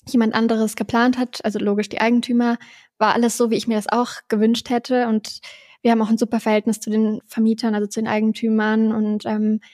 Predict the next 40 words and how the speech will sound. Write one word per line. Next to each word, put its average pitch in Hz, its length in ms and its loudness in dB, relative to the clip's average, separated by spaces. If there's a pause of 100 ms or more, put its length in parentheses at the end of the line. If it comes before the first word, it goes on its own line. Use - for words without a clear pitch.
(160)
die 262 80 2
Lage 214 380 4
ist - 220 -4
toll. 214 440 0
Und 208 220 -6 (460)
ja, 233 140 2 (120)
es - 100 -6
fällt 262 160 2
mir 262 120 4
schon 294 200 2
schwer, 254 240 0
hier 254 240 2
auszuziehen, 269 480 -2
muss 262 160 0
ich 262 140 -8
ehrlich 247 260 -2
sagen. 254 420 2 (200)
Ich - 100 -20
bin 247 160 2
hier 233 300 2
sehr 226 160 0
happy 233 240 -2
gewesen, 247 440 2
aber 214 220 -2
wir 220 80 2
haben 220 100 0
einfach 220 300 -2 (240)
ein - 60 -18
bisschen 226 240 0
Platzprobleme 240 840 2
und 220 240 -2 (100)
vor - 160 -4
allem 226 100 2
mit 220 120 -2
Johannes 226 300 -2
im 214 100 -2
Homeoffice 233 560 -2 (420)
Platzprobleme. 233 880 0
Und, 214 320 -2
ähm, 214 360 0